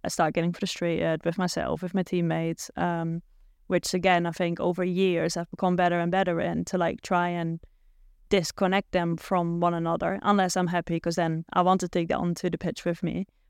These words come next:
But, um, I've been working with a psychologist for, like, five, six years now and, and trying to just be as open as I can be to,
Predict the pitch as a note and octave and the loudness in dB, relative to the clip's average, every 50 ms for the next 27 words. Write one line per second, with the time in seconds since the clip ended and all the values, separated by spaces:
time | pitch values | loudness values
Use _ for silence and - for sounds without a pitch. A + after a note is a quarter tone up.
0 | _ _ - F#3+ F3 E3 - - - F3 F3 F3 E3+ E3 E3 E3+ F3 F3 E3+ - | _ _ 4 6 6 6 4 2 0 0 2 2 2 0 -2 -2 -4 -4 -6 -10
1 | _ _ - - F3 F3 - F#3+ F#3 F#3 F#3 F3+ - F#3 F3+ F3 F3 - F3 - | _ _ 0 0 2 2 2 2 2 2 2 0 0 0 0 0 0 -2 -4 -4
2 | - F#3 - - F3 F3+ F#3 F#3 - F#3 F3 - - F3 F3 E3+ F#3 - - E3+ | -4 -4 -2 0 0 2 2 0 0 -4 -4 -4 -2 -2 -2 -2 -2 -2 -2 -2
3 | F3 F#3 - - - D3 - - F#3 F#3 G3 G3+ - - - B1+ C2 - - E3+ | -2 -2 -4 -4 -6 -6 -4 -4 -2 -2 -2 -2 -4 -4 -6 -6 -4 -4 -2 -2
4 | E3+ F3 E3+ - - F3 F3+ F3 - - F3+ E3+ E3+ E3+ E3+ E3+ F#3+ F3 F#3+ F3 | 0 0 0 -2 0 0 -2 -2 -2 -2 -2 0 0 0 -2 -4 -2 -2 -4 -4
5 | - - - F3 F3 E3+ - - E3+ - - - F3+ F3 - F#3+ F3+ F3 E3 - | -4 -2 -2 -2 0 -2 -2 -4 -6 -6 -4 -2 -2 0 0 0 -2 -2 -2 -4
6 | F3+ - - F#3 F#3 G3+ G#3 F#3+ E3+ E3 E3+ E3+ - - F3+ E3 E3+ | -6 -4 -2 0 2 2 2 2 2 0 -2 -2 -2 -2 -2 -2 -2